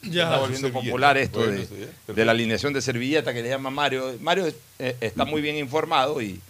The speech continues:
Speaker 2: generalmente lo que él ya
Speaker 3: Parecería
Speaker 2: pone en
Speaker 3: que
Speaker 2: la
Speaker 3: es
Speaker 2: servilleta veinticuatro
Speaker 3: ya, ya
Speaker 2: horas
Speaker 3: efectivo.
Speaker 2: antes es lo
Speaker 1: Ya
Speaker 2: que, lo que
Speaker 1: efectivo.
Speaker 2: ocurre.
Speaker 1: Vamos a ver qué dice
Speaker 2: Domínguez en el arco,
Speaker 3: Ya.
Speaker 2: como te
Speaker 1: Ya,
Speaker 2: dije,
Speaker 1: lo que
Speaker 2: Castillo,
Speaker 1: hablamos.
Speaker 2: Torres, Hincapié, Pervis,
Speaker 1: Ahí no hay
Speaker 2: Estupiñán,
Speaker 1: problema.
Speaker 2: Grueso y Caicedo,
Speaker 1: Ya. Ya está
Speaker 2: Alan
Speaker 1: ahí.
Speaker 2: Franco, Sarmiento y Mena,
Speaker 3: Ya lo
Speaker 2: Estrada adelante.
Speaker 3: Sí,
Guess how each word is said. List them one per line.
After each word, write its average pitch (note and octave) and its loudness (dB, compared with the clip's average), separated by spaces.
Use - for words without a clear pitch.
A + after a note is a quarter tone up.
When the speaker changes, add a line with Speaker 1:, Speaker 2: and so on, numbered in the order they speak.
Speaker 2:
generalmente B2+ 2
lo B2 0
que A2 0
él C3 0
ya C#3 6
Speaker 3:
Parecería A#2+ 0
Speaker 2:
pone D#3 4
en D3 0
Speaker 3:
que - 2
Speaker 2:
la C#3+ 4
Speaker 3:
es B2 0
Speaker 2:
servilleta C3+ 2
veinticuatro B2+ 0
Speaker 3:
ya, D3+ 4
ya D3 4
Speaker 2:
horas C#3+ 6
Speaker 3:
efectivo. D#3 0
Speaker 2:
antes C3 0
es C#3 0
lo D3 2
Speaker 1:
Ya E3+ 4
Speaker 2:
que, A2 -2
lo A2+ 4
que G2+ 0
Speaker 1:
efectivo. F3 2
Speaker 2:
ocurre. G#2 0
Speaker 1:
Vamos F3 0
a F3+ 2
ver F#3 0
qué F3+ -4
dice D#3 -4
Speaker 2:
Domínguez D#3+ 8
en D#3+ 6
el E3 6
arco, F3+ 4
Speaker 3:
Ya. G#2 -4
Speaker 2:
como A#2+ -2
te C3 0
Speaker 1:
Ya, D#3+ 6
Speaker 2:
dije, D3+ 8
Speaker 1:
lo D3+ 2
que - -10
Speaker 2:
Castillo, D#3 4
Speaker 1:
hablamos. D#3 6
Speaker 2:
Torres, D3 4
Hincapié, C3 -2
Pervis, C3+ 0
Speaker 1:
Ahí B2+ -2
no B2 -6
hay D#3 0
Speaker 2:
Estupiñán, F3+ 4
Speaker 1:
problema. D3 0
Speaker 2:
Grueso C#3 6
y D3+ -6
Caicedo, C#3 4
Speaker 1:
Ya. F#3 -14
Ya - -6
está D#3+ 12
Speaker 2:
Alan G3+ 8
Speaker 1:
ahí. D#3+ -4
Speaker 2:
Franco, E3+ 4
Sarmiento D3 0
y D3+ 2
Mena, D3+ 0
Speaker 3:
Ya G#2 -4
lo A#2+ 0
Speaker 2:
Estrada A#2 2
adelante. G2 -4
Speaker 3:
Sí, G2 -14